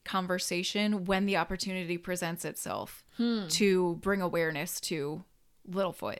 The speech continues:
Speaker 1: or just limb differences in general. Like in my catch up where I hadn't,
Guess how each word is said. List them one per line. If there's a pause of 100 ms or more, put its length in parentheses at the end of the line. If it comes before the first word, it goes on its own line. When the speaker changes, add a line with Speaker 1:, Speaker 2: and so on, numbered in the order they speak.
Speaker 1:
or
just
limb
differences
in
general. (180)
Like
in
my
catch
up
where
I
hadn't,